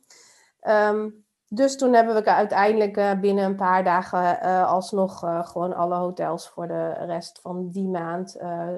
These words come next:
zoveel mogelijk vastgelegd. Ehm, en dat had ik van tevoren dus niet gedaan. En voor het tweede deel van de reis hebben we het ook wel gewoon een beetje opengelaten. Dus vaak, eh, eh, ehm,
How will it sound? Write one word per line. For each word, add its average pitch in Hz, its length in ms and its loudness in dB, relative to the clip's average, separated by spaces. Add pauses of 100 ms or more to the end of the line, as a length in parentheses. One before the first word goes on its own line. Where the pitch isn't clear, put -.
(260)
zoveel 185 320 -10
mogelijk 180 380 -8
vastgelegd. 170 1200 -12 (800)
Ehm, 196 340 -4 (640)
en 214 80 -6
dat 208 120 0
had 202 100 2
ik 196 100 -4
van 202 100 -6
tevoren 196 260 -6
dus 196 120 -6
niet 208 220 -6
gedaan. 220 380 -8 (260)
En 214 140 -4
voor 214 140 -6
het 208 140 -2
tweede 214 380 4
deel 214 240 4
van 214 220 -4
de 208 100 2
reis 190 420 2
hebben 190 240 0
we 190 80 0
het 185 180 0
ook 185 180 0
wel 185 140 2
gewoon 180 220 -4
een 180 100 -2
beetje 180 360 -2
opengelaten. 175 1000 -6 (200)
Dus 190 200 -10
vaak, 180 360 0
eh, 175 160 2
eh, 156 480 -2
ehm, 175 320 -4